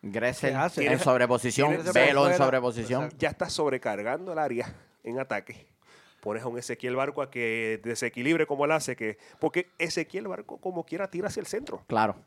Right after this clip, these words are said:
Speaker 3: Él nunca, él nunca corre en línea, él nunca, él siempre toma el balón y busca hacia
Speaker 2: El
Speaker 3: adentro,
Speaker 2: Ezequiel
Speaker 3: encuentra los
Speaker 2: Desgaño.
Speaker 1: Gravi-,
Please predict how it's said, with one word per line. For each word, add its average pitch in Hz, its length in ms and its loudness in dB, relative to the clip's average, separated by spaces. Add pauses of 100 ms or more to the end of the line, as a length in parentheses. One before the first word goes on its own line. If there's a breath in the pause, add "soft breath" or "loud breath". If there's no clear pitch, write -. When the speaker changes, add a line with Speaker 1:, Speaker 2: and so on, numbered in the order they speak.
(440)
Speaker 3:
Él 143 200 -4
nunca, 202 300 -4
él 180 200 -6
nunca 208 360 -6
corre 170 220 -4
en 160 140 -6
línea, 139 380 -4
él 139 100 -4
nunca, 175 240 -4
él 143 120 -6
siempre 180 500 -6
toma 170 240 -4
el 196 60 -2
balón 185 280 -2
y 170 80 2
busca 143 340 -2
hacia - 160 2
Speaker 2:
El 170 80 4
Speaker 3:
adentro, 160 200 2
Speaker 2:
Ezequiel 151 240 2
Speaker 3:
encuentra 165 140 0
los 202 80 4
Speaker 2:
Desgaño. - 120 6 (140)
Speaker 1:
Gravi-, 131 80 6